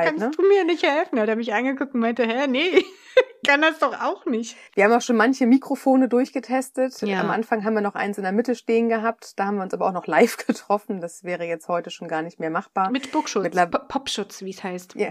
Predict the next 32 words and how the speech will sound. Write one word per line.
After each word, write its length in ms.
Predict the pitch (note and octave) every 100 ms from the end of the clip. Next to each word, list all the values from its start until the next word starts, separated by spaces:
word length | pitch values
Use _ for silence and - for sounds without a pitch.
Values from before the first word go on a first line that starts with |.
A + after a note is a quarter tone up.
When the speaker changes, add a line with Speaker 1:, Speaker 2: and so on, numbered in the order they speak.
| -
Speaker 2:
Mhm. 400 | A#3+ G#3+ G3 C4+
Speaker 1:
Ja. 260 | - E3+ D#3+ _ -
Mittlerweile 460 | G3 F#3+ F#3+ G3+
haben 140 | G3+ F#3+
wir 80 | F#3
jetzt 220 | F3+ -
welche, 200 | F#3 G3
die 120 | F#3
wir 80 | E3+
uns 220 | E3+ F3+
hier 100 | F#3+
irgendwie 400 | F3+ F3+ F3 F3+
an 160 | E3+ E3+
die 220 | E3+ F3 _ - - _
Brust 380 | - A3+ - _
pinnen 500 | - B3 B3 B3+ B3+ -
und 340 | - F3+ E3+ -
werden 280 | F3+ F3 F3
noch 80 | E3+
mal 160 | F3
irgendwann 380 | D3+ F3 E3+ F3
noch 140 | F#3 F3+
mal 180 | F3
weitersuchen, 560 | F3 G3+ A3 G3+ G#3+ G3+
weil 120 | F3+
das 140 | E3+ -
ganz 240 | F3+ F#3+
Nonplusultra 720 | F#3+ F#3 - F#3+ - F#3+ -
ist 140 | E3+ E3+
es 140 | E3
nicht. 180 | A3+ D4+
Also 160 | G3+